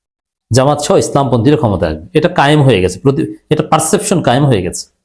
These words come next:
এখন হয়তো বা ওই জমিয়ত আক্ষেপ করতেছে, "হারে,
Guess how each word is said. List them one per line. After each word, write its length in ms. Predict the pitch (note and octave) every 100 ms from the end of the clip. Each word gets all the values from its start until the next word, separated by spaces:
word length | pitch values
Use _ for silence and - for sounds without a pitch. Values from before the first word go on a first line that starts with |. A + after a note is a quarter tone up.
| _ _ _ _ _ _ -
এখন 300 | E3 A#3 A3+
হয়তো 240 | G#3+ G#3+
বা 120 | F#3+
ওই 180 | D#3+ D#3+
জমিয়ত 400 | C#3 D3+ D#3+ D3
আক্ষেপ 420 | C3 C3 - D3
করতেছে, 340 | - A#2+ G#2 A2+
"হারে, 440 | - G2+ B2+ F#2